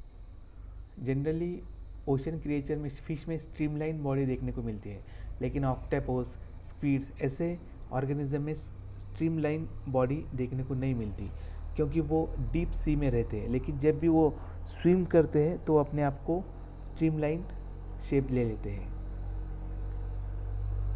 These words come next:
कुछ organism में gill होते हैं जो कि dissolve oxygen को यूज़ कर-, ऑर्गेनिज्म में gill नहीं होते, वो अपने nostril से और ब्लो होल से respiration कर लेते हैं।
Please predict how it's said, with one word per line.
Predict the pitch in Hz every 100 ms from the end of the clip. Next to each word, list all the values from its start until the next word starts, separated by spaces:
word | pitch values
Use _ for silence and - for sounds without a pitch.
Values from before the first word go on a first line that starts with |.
| - - - - - - -
कुछ | 190 - - - - - - -
organism | 143 147 160 151 160
में | 156 139
gill | 127 170 165
होते | 143 143 151
हैं | 175 - - - - 131
जो | 143
कि | 143 175 180
dissolve | 135 135 160 151
oxygen | 135 147 139 147
को | 190 202 - - -
यूज़ | 135
कर-, | 170 160
ऑर्गेनिज्म | - 156 160
में | 160 139
gill | 147 156
नहीं | 156 131
होते, | 120 117 120
वो | 123 139
अपने | 139 147
nostril | 135 135 131 - 147
से | - 165
और | 156 139
ब्लो | 123 143
होल | 131 131
से | - 175 220 - - - - - - - - - - - - - - - - - - - - - -
respiration | 135 135 - 139 156 151
कर | 139 123
लेते | 113 104 104
हैं। | 98